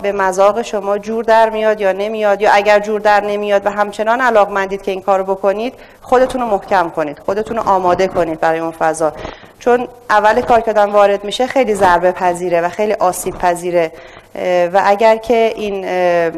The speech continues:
ندونه که با چی قراره مواجه بشه، سخت می‌تونه که باز به نوعی رو به راه بمونه. اه، و یه تیکه آخر این که، اه، به نظر من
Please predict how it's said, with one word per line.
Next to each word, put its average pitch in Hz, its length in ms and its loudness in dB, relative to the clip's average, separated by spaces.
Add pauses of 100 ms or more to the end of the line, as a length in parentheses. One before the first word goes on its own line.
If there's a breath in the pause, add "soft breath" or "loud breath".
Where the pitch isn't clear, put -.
(540)
ندونه 220 360 2
که 196 120 -4
با 190 140 4
چی 190 200 -4
قراره 190 300 2
مواجه 185 500 0
بشه، 233 480 -2 (420 loud breath)
سخت 247 400 0
می‌تونه 196 360 -4
که 170 360 2 (320)
باز 185 280 -2
به 180 120 0
نوعی 185 220 0
رو 185 160 -4
به 175 140 2
راه 175 260 2
بمونه. 170 500 0 (600 loud breath)
اه، 202 480 4
و 240 80 4
یه 311 120 2
تیکه 302 340 0
آخر 254 300 4
این 294 140 -4
که، 277 480 2 (160)
اه، 202 280 2
به 233 220 0
نظر 233 420 2
من 269 340 -4